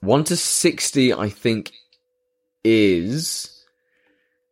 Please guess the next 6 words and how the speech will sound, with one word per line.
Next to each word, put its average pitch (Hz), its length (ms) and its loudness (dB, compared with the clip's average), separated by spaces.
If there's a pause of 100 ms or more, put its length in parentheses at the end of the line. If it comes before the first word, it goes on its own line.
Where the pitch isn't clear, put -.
(320)
it's - 120 -12
not 110 120 -4
master 104 400 -6
grade. 85 400 -6 (300)
Perfect 139 380 2
grade? 170 280 2